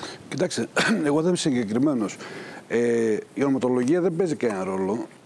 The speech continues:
Απλά εμένα μου είχε συμβεί στο ψηφοδέλτιο μου να έχω υποψήφια, η οποία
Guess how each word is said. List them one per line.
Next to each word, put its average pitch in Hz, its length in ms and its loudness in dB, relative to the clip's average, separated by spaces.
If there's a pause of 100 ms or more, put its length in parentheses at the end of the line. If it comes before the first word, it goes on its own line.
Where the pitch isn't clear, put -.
(220)
Απλά 196 260 2
εμένα 196 240 2
μου 175 120 2
είχε - 120 -4
συμβεί 147 340 2
στο - 140 -2
ψηφοδέλτιο 151 540 0
μου 151 120 4
να 147 80 2
έχω 147 160 -2
υποψήφια, 147 640 -2
η 170 140 2
οποία 156 560 2